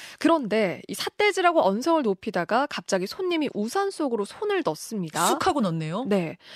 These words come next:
Speaker 1: 피씨 방 점주가 뭔가 이상한 걸 느끼고 우산을 얼른 잡아챘는데 그 안에 들어있던 게 삼십 센티미터의 식칼이었어요.
Speaker 2: 세상, 삼십 센티미터요?
Speaker 1: 네.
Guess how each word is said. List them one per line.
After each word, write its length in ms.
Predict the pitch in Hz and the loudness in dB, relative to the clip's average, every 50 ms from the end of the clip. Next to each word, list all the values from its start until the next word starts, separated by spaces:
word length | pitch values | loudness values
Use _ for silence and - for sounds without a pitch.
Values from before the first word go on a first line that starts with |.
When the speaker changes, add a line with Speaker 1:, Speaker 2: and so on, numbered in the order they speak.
| - - - - _ - | -18 -18 -20 -20 _ -4
Speaker 1:
피씨 260 | - 403 403 403 403 | -2 0 2 2 2
방 160 | 381 370 359 | 2 2 0
점주가 640 | 294 254 196 190 196 196 214 220 254 269 254 196 170 | 2 0 0 0 0 -2 2 2 4 6 6 4 4
뭔가 320 | 196 262 320 349 349 370 | 4 2 2 4 2 2
이상한 460 | - - 220 233 - 302 294 285 269 | 0 0 -4 -2 -2 -2 -2 -2 0
걸 120 | 254 262 226 | 0 2 2
느끼고 400 | 185 175 - 180 175 226 - 233 | 2 -2 -4 -4 -4 -2 -2 -2
우산을 280 | 240 254 311 294 285 - - | 0 0 0 0 0 4 4
얼른 280 | 262 320 339 381 359 | 6 8 8 6 6
잡아챘는데 840 | 330 285 240 208 220 - - 240 208 180 165 165 233 247 190 127 - _ - | 2 0 -2 -2 -4 -6 -4 -6 -4 -4 -4 -2 0 0 -2 -2 -6 _ -6
그 140 | - 269 | 0 0
안에 200 | 240 190 180 196 185 - | 0 2 0 -2 -4 -4
들어있던 380 | - 190 170 - - 175 160 156 | -4 -4 -4 -4 -8 -10 -6 -2
게 180 | 208 247 285 _ _ _ _ _ | -2 -2 -2 _ _ _ _ _
삼십 460 | - - - 403 392 415 - 381 - | -14 -8 -6 -4 -4 -4 -4 -6 -6
센티미터의 760 | - 349 320 302 - 302 262 233 202 - 214 180 175 175 170 | -4 -4 -6 -4 -6 -8 -8 -8 -6 -4 -2 0 0 0 -2
식칼이었어요. 840 | - - - - - - - 349 311 220 180 160 156 - - 165 170 | -4 -8 -8 -8 -8 -8 -4 -4 -4 -2 -4 -6 -8 -10 -10 -8 -6
Speaker 2:
세상, 560 | 226 254 226 196 247 247 254 254 240 226 226 - _ _ | -4 -2 -2 -2 -2 -2 -2 -4 -6 -8 -12 -14 _ _
삼십 460 | - - - 381 392 427 415 - 392 | -16 -14 -10 -10 -8 -8 -6 -6 -6
센티미터요? 640 | - - 247 202 - - 151 139 127 - - 143 151 202 | -4 -2 -2 -2 -2 -2 -6 -6 -8 -10 -12 -10 -6 -4
Speaker 1:
네. 420 | 190 170 160 151 143 147 - - | -4 -4 -4 -6 -10 -14 -18 -20